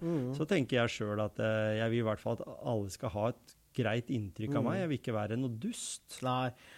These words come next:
Speaker 1: Nei, og det er jeg jo enig i at, eh, alle bør jo være bevisst på hvordan de
Speaker 2: Ja,
Speaker 1: opptrer til
Speaker 2: ikke
Speaker 1: enhver
Speaker 2: sant?
Speaker 1: tid, egentlig.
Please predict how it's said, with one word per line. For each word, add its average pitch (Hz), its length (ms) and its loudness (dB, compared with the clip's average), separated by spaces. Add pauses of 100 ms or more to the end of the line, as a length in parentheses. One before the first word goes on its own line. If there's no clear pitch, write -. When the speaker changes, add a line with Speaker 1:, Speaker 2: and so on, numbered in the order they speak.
(220)
Speaker 1:
Nei, 120 100 0
og 143 100 2
det 156 120 8
er 135 180 8
jeg 127 140 6
jo 113 80 2
enig 98 100 -2
i 113 60 0
at, - 140 -4
eh, 123 80 6 (540)
alle 151 320 8
bør 131 200 2
jo 131 100 6
være 117 340 2
bevisst 117 320 -4
på 123 80 2
hvordan 110 360 0
de 113 260 -6
Speaker 2:
Ja, 127 160 8
Speaker 1:
opptrer 113 160 4
til - 80 -2
Speaker 2:
ikke 147 140 6
Speaker 1:
enhver 135 40 4
Speaker 2:
sant? 160 300 6
Speaker 1:
tid, 117 300 -4
egentlig. 110 680 0